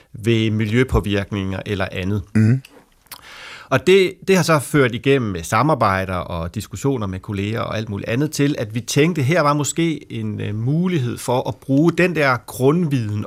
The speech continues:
Speaker 1: og muligheden for at manipulere noget til at gøre ting bedre. Og vi bruger jo insekter, øh, som nyttedyr, blandt andet til skadedyrsbekæmpelse eller til, til produktion af biomasse. Og det er en industri, især det her med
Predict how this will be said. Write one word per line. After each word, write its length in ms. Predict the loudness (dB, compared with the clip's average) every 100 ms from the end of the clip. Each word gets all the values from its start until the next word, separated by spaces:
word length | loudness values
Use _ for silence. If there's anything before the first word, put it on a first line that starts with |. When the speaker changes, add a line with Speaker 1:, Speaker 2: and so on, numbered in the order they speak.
| -2
Speaker 1:
og 120 | 2
muligheden 480 | 4 4 4 2 2
for 180 | 2
at 60 | 4
manipulere 840 | 2 0 -2 -6 -4 -2 0 -2
noget 220 | -2 -4
til 140 | -2 -4
at 60 |
gøre 160 | 0 -2
ting 280 | 0 -4 -4 -2
bedre. 360 | 0 0 -2 -8 -20 -20 -20 -20 -20 -8
Og 120 | -4
vi 60 | -4
bruger 300 | 0 2 4
jo 140 | 4
insekter, 560 | 0 -2 -4 -2 -6 -6 -12 -20 -20 _
øh, 140 | -20 -18 -20 _ -12
som 320 | -2 0 4
nyttedyr, 460 | 4 2 0 -2 0
blandt 260 | 0 -2
andet 260 | -2 -2 -2
til 140 | -4
skadedyrsbekæmpelse 1200 | -2 0 2 2 -2 -4 -4 -4 -4 -8 -8 -6
eller 220 | -2 0 -2
til, 300 | -2 -4 -6 _ -12
til 140 | -6
produktion 800 | -6 -2 -4 -4 0 2 2 -2 -2
af 280 | 0 0 -4 0
biomasse. 520 | 4 4 2 -2 -6 -12 _ _ _ _ _ _ _ _ -4
Og 160 | 0 4
det 280 | 4 6 4
er 100 | 2
en 220 | 0 0
industri, 420 | -2 -4 0 -2
især 480 | -2 -6 0 0 0
det 140 | -2
her 140 | -2 -2
med 220 | -2